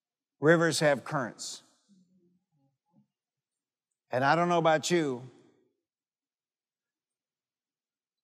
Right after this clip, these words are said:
but I would like to get Faith Christian Center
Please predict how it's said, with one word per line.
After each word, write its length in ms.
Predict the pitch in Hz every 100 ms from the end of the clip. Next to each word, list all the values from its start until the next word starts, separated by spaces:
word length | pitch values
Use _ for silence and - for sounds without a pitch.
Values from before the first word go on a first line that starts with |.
| _ _ _ _ _ -
but 140 | 123
I 120 | 143
would 200 | 175 165
like 460 | 143 156 185 180 -
to 120 | 180
get 400 | 156 147 160 -
Faith 400 | - 170 175 180
Christian 480 | - 180 170 - 170
Center 560 | - - 139 117 120